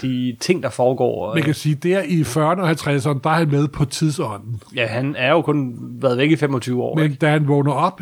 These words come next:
Speaker 2: i tresserne, og det er noget, Stan Lee introducerer i Avengers nummer fire. Det er den der, som du selv siger, er Man Out of Time. Og det er nok et tema,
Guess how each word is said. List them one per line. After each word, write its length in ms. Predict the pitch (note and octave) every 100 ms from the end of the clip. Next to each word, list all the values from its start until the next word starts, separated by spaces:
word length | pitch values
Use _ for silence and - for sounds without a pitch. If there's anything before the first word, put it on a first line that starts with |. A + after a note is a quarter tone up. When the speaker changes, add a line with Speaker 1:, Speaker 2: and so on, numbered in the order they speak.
| F3
Speaker 2:
i 160 | F#3+
tresserne, 580 | D3+ - C#3+ C3 D#3 D3+ C3 - B3+ _ _ -
og 160 | D3 A2+ _
det 100 | D3+
er 40 | F3
noget, 220 | G#3 F3+
Stan 220 | - E3
Lee 260 | C#3+ E3 F#3+
introducerer 680 | E3+ C#3 C#3+ - D#3+ D#3+ C3+ G#2+ -
i 160 | E3 D#3+ C#3 D3 -
Avengers 420 | C3 D3+ D#3+ C#3
nummer 160 | D3 B2
fire. 400 | - B2 B2+ C3 - _ _ _ _ _ -
Det 60 |
er 40 | F3
den 180 | E3
der, 80 | D#3+
som 120 | C3 C3
du 80 |
selv 220 | B2+ D3 A#2+
siger, 180 | C#3
er 40 | A#2+
Man 280 | B2 C3+ C3
Out 180 | G#2+
of 80 | B2+
Time. 380 | - A2 F#2+ G#2+ - _ _ _ _ - _ _ _ _ -
Og 260 | - C3 -
det 240 | D3 F3 G#3
er 80 |
nok 320 | F#3 B2 C#3 C#3
et 160 | F#3+ -
tema, 520 | - C#3 C3+ F3+